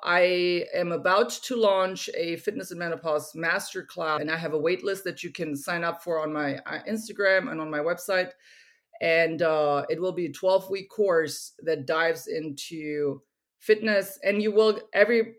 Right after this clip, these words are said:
participant will get a customized workout. And by customized, just what we talked about.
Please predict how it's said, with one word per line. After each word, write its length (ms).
participant 560
will 160
get 220
a 360
customized 600
workout. 500
And 120
by 100
customized, 640
just 220
what 140
we 80
talked 320
about. 320